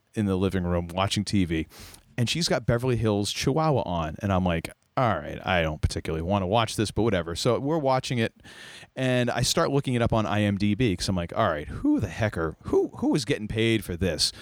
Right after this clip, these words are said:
And, uh, and so Drew Barrymore is, like, the lead Chihuahua, and then, um, oh, what's his, ah, crap, Andy Garcia is, is playing, is, is voicing one of the dogs,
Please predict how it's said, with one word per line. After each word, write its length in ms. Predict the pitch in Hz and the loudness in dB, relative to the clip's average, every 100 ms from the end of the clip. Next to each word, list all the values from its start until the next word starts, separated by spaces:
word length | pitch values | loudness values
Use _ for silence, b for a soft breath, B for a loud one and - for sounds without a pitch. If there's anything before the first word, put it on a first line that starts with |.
| B B B B | B B B B
And, 280 | - 127 120 | -4 0 2
uh, 180 | 120 110 | 2 2
and 200 | 117 123 | 0 0
so 140 | 107 127 | 2 0
Drew 260 | 113 156 | 2 0
Barrymore 520 | 170 139 135 120 113 110 | 2 0 0 0 2 2
is, 180 | 104 | 2
like, 160 | 101 101 | 0 0
the 100 | 95 | 2
lead 240 | 95 92 | 2 2
Chihuahua, 500 | 87 98 82 78 80 B B B - | 2 2 2 2 -2 B B B -4
and 180 | 107 101 | -2 0
then, 260 | 113 113 | 2 2
um, 440 | 107 104 101 92 87 - | 2 2 2 0 -4 -6
oh, 300 | 117 117 110 | 0 2 2
what's 240 | 98 107 - | 0 -2 0
his, 200 | 113 - - | 0 0 -2
ah, 360 | 127 131 120 - | 0 2 2 -2
crap, 440 | - 117 110 - _ | -4 2 2 0 _
Andy 240 | 156 202 | -2 0
Garcia 580 | 175 131 - 131 92 73 B B B B - | 0 2 2 2 0 -2 B B B B -2
is, 380 | 110 101 95 - | 2 2 0 0
is 220 | 110 104 | 2 2
playing, 540 | - 123 113 107 98 92 - | 0 0 2 2 -2 -6 -2
is, 300 | 104 92 95 | 0 0 0
is 200 | - 98 | -4 -4
voicing 460 | 92 110 107 107 98 | 0 2 2 2 2
one 160 | 101 | 2
of 40 | 92 | 2
the 60 | |
dogs, 540 | 87 87 82 82 82 | 0 0 0 0 -2